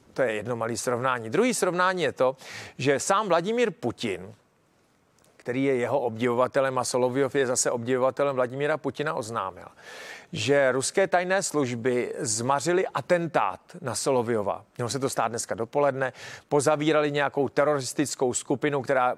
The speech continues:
prej chtěla zamordovat toho Vladimíra Solovjova. Taky ten moderátor se nemá špatně. Italské úřady mu zabavily tři vily na italském pobřeží v hodnotě osm milionů eur. No vidíte,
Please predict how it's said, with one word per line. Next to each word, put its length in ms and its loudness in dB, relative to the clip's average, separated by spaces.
prej 220 0
chtěla 300 0
zamordovat 720 0
toho 240 -2
Vladimíra 500 -2
Solovjova. 600 -2
Taky 200 0
ten 260 2
moderátor 720 2
se 140 -2
nemá 280 0
špatně. 460 -2
Italské 520 4
úřady 560 0
mu 380 -2
zabavily 480 2
tři 320 0
vily 380 2
na 80 -2
italském 500 -2
pobřeží 440 0
v 40 -2
hodnotě 340 0
osm 480 -2
milionů 540 2
eur. 380 0
No 120 -4
vidíte, 540 -6